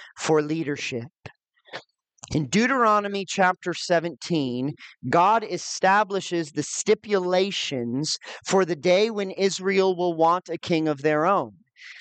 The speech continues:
And it wasn't wrong to have a king, but God is telling them not just any king will be good.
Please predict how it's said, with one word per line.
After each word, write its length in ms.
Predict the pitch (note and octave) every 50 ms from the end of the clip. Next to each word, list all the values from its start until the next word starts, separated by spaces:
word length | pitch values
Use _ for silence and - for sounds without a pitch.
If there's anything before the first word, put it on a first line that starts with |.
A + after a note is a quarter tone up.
| - _ -
And 100 | B2 D#3
it 100 | D#3+ D#3
wasn't 340 | F3+ G3+ G3+ G#3 B3 A3+ - _ -
wrong 760 | D3 D3+ D#3 E3 G3+ A3+ C4 D4 C#4+ A3 E3+ D3+ D3+ D3+ D3
to 100 | - D3+
have 260 | C#3 E3 E3+ E3 D3
a 60 | C#3+
king, 480 | - - - E3 D3 C#3 D3 E3+ G#3 G#3+
but 160 | E3 E3+ D3
God 260 | C3+ E3 F3+ G3 G#3+
is 120 | G#3 G3+ -
telling 340 | - G#3 F#3 F#3 F#3 F3+ F3+
them 240 | F3+ F#3 F3+ F3+
not 340 | F3 E3+ F3+ F#3+ G#3 G#3+ - - -
just 300 | D3+ F#3 G3+ F3+ - -
any 280 | G3 F#3+ G3 G#3 G#3+ -
king 340 | - - G3 E3 E3 F3 F3
will 160 | E3 E3+ E3+
be 260 | D3+ D#3 F3+ F3 D3+ - -
good. 520 | A#3 B3+ C4+ A#3+ F3+ C3+ A#2+ A#2 A#2